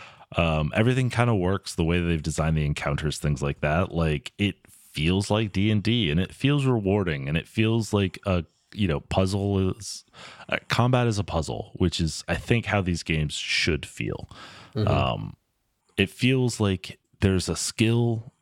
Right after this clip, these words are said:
Speaker 1: to learn how the game works, and then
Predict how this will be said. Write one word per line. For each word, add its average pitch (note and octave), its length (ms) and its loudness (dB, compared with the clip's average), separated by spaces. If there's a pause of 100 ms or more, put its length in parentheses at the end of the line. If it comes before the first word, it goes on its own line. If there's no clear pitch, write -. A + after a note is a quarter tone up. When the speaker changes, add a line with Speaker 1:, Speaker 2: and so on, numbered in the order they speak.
(140)
Speaker 1:
to D#2+ 440 2
learn E2+ 420 2
how G#2+ 140 4
the A2 100 0
game A2 280 0
works, A#2+ 480 -2
and F2+ 180 0
then D#2 460 2